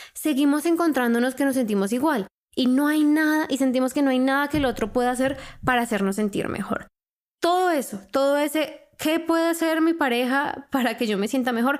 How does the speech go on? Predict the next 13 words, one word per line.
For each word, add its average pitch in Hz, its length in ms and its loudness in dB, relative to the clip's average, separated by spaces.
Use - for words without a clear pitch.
se 254 140 -2
reduce 226 460 0
a, 302 200 -2
hay 226 200 -2
una 262 340 2
creencia 208 600 -2
que 175 260 -2
yo 208 560 -2
tengo 208 380 -2
sobre 190 420 0
mí, 233 440 -2
que 240 80 -2
estoy 202 520 -2